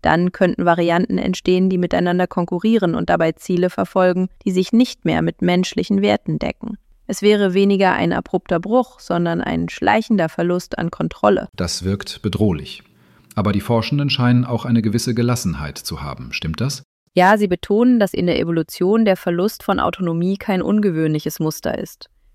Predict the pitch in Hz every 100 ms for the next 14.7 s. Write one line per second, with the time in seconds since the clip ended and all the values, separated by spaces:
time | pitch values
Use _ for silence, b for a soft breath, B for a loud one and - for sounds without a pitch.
0 | - - 226 220 190 214 202 202 202 185
1 | 185 180 180 165 - 214 233 196 - -
2 | 175 196 196 - 175 185 196 208 208 208
3 | - 202 - 214 - 180 165 156 - 156
4 | 156 - 160 151 147 160 - 160 170 -
5 | _ - - - 170 160 196 185 185 180
6 | 156 165 - - 170 175 - 190 180 170
7 | - - - - - - - - - -
8 | 185 180 - 196 196 170 - 233 269 -
9 | 202 208 165 180 - 180 185 180 196 214
10 | 190 - 175 - 190 - 175 175 - 151
11 | 175 240 _ - 170 190 196 185 180 185
12 | - 175 160 175 190 180 175 180 165 170
13 | 165 - 165 - 185 - 165 170 175 175
14 | - 196 175 - - - -